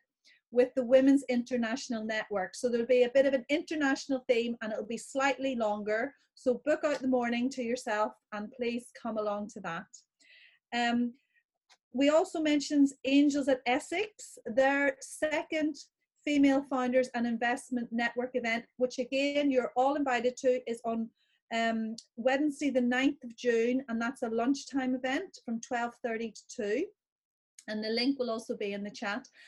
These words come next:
And that is a forum to bring female founders and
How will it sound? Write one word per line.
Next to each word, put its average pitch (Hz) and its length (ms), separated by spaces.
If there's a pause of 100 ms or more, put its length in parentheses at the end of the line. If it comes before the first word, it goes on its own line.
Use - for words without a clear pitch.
(240)
And 240 180
that 320 200
is 285 140
a 262 60
forum 240 420
to 254 80
bring 233 240
female 302 460
founders 247 560 (320)
and 269 340